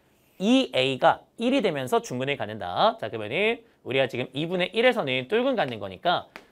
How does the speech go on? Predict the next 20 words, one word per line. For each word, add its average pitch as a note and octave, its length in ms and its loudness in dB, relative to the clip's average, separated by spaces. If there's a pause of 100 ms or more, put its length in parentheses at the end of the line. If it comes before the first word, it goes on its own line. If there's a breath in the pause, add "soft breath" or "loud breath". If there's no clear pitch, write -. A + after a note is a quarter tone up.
아, G2 440 -2
여기서 B2+ 300 -4
뚫근, G#3+ 600 0 (180)
중근 B2+ 540 -4
뭐 G#2+ 100 -6
이렇게 D#3 260 0
나오는데 B2 640 0
얘는 G3 240 -2
뭐 F#3 380 2
이까지 A3 280 4
접근하면 G3 520 0
당연히 C3 600 -6
마이너스가 C#3 460 0
되겠죠. G#2 340 -6
그죠? D3+ 260 -4 (280 loud breath)
자, B2 140 2
그래서 G#3 420 2
아, G#2 320 -4
좀 A3 180 0
애매하면 E3+ 720 2